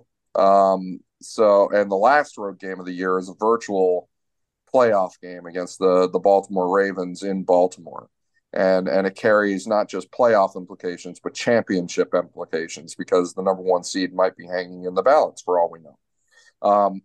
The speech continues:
I kinda wonder if a lot of players and the coaches are gonna look at this road game as a nice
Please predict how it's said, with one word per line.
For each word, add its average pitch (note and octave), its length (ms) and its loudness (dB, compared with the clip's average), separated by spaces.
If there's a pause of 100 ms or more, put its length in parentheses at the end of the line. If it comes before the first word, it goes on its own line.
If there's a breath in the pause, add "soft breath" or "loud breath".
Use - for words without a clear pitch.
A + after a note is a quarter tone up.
I A2 100 -2
kinda B2+ 300 -2
wonder A#2 440 -2
if G2+ 120 -10
a G#2 40 -6
lot G2+ 260 -4
of G2 100 -10
players G#2+ 500 -6
and G2 160 -12
the F2+ 60 -10
coaches G2+ 520 -2
are F2+ 120 0
gonna F#2+ 260 0
look G2 300 -4
at - 160 -6
this G#2+ 260 -8
road A2+ 400 2
game F2+ 380 -2
as F2+ 500 -2
a F2+ 160 -4
nice G#2+ 720 -2